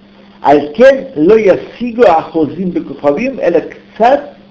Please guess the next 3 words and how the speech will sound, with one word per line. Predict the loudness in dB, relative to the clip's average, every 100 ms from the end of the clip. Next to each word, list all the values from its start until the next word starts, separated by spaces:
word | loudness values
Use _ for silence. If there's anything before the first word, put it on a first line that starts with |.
| -14
меганянин | -6 -4 -6 -6 -6 -2
хаатидим». | -4 -4 -8 -8 -10 -12 -20 -20 -14 -2
Поэтому, | 0 0 -2 -4 -6